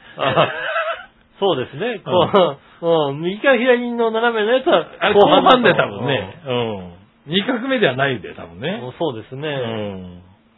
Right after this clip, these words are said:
Speaker 2: ねえ、まあいいや。そういうのもありましたね。
Speaker 1: はい。
Speaker 2: はい。そしたら、
Speaker 1: うん。
Speaker 2: 続いて。
Speaker 1: はい。
Speaker 2: えーっと、なにわの岩井しおとめさん。
Speaker 1: ありがとうございます。
Speaker 2: はい。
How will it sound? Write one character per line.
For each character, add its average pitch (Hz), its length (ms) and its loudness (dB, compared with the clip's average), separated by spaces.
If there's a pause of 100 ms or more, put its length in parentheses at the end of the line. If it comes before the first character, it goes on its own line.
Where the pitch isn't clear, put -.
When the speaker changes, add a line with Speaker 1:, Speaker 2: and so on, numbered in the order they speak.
(400)
Speaker 2:
ね 117 100 -12
え、 120 720 -4
ま 107 260 0
あ 120 60 2
い 113 40 0
い 113 160 -4
や。 92 320 -6 (460)
そ 139 60 -6
う 123 40 -2
い - 20 -4
う 113 40 -6
の 107 40 -6
も 101 120 -6
あ 98 60 -6
り 104 60 -6
ま 101 140 -8
し 104 80 -16
た 98 80 -12
ね。 135 280 -4
Speaker 1:
は 170 140 -2
い。 - 100 -10 (160)
Speaker 2:
は 143 300 0
い。 120 60 -6
そ 143 120 -4
し 139 60 -12
た 170 100 2
ら、 165 340 6
Speaker 1:
う - 40 -14
ん。 143 260 -14
Speaker 2:
続 165 180 -2
い 156 80 -2
て。 131 200 -2 (160)
Speaker 1:
は 180 80 -8
い。 143 140 -14 (1500)
Speaker 2:
え 170 320 -2
ー - 20 -14
っ - 40 -18
と、 143 220 -2 (240)
な 175 100 4
に 220 60 0
わ 247 100 4
の 233 80 4
岩 226 180 6
井 208 40 0
し 220 60 4
お 202 60 4
と 196 60 -2
め 170 100 0
さ 151 100 4
ん。 117 140 2
Speaker 1:
あ 175 40 0
り 180 60 0
が 175 60 -2
と - 0 -
う - 20 0
ご 156 60 -2
ざ 156 40 -2
い - 20 -6
ま 139 220 -4
す。 - 40 -16 (400)
Speaker 2:
は 160 180 6
い。 90 120 -10